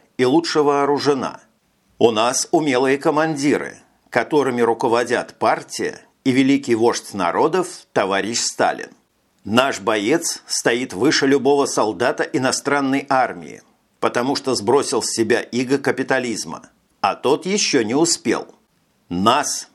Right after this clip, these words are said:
поддержит надёжный и сплочённый тыл. Враг будет отброшен и бит на его же территории.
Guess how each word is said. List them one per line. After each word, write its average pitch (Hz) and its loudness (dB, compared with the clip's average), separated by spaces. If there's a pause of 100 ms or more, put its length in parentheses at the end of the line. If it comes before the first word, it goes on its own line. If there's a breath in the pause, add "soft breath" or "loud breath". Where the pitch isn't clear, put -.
поддержит 113 -2
надёжный 135 0
и 151 -4
сплочённый 131 0
тыл. 110 -4 (460)
Враг 131 0
будет 123 0
отброшен 151 0 (100)
и 131 2
бит 120 -4
на 135 0
его 120 2
же - 0
территории. 117 -2